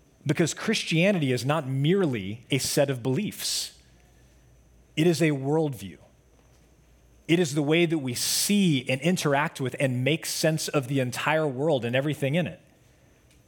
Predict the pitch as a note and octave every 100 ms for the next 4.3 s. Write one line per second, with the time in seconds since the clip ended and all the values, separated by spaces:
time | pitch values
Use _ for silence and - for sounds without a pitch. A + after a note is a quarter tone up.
0 | _ - F3+ F3+ F3 D3 D#3 D#3 G3 G3+
1 | G3 - C#3+ C#3 F3 D3+ D3 E3 D#3+ D#3
2 | - F3 F3+ - C3+ C3+ C#3 C3 - F3+
3 | F3+ - D#3+ B2 - - D3 D3 D3 F#3
4 | C#3 C3+ A#2+